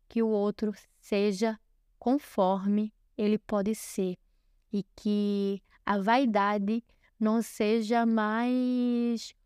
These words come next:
um determinante nas ro-, nossas relações. Termino esse primeiro episódio com um convite pra que a gente possa mergulhar dentro de si e que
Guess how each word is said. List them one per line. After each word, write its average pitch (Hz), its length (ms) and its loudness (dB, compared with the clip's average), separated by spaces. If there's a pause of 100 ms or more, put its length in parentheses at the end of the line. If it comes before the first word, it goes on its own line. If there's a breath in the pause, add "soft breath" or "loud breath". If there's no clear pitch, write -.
(340)
um 277 80 2
determinante 302 920 0 (360)
nas 220 220 0
ro-, 214 140 0
nossas 208 420 0
relações. 202 920 -4 (760)
Termino 226 1120 0
esse 208 240 -4
primeiro 220 380 2
episódio 240 720 0
com 269 200 0
um 262 40 0
convite 262 640 -2 (540 soft breath)
pra 202 140 -6
que - 100 -4
a 202 60 0
gente 196 340 -4
possa 214 600 -2
mergulhar 220 960 2 (680)
dentro 214 380 0
de 233 160 2
si 214 460 -2 (1300)
e 214 100 0 (160)
que 240 320 2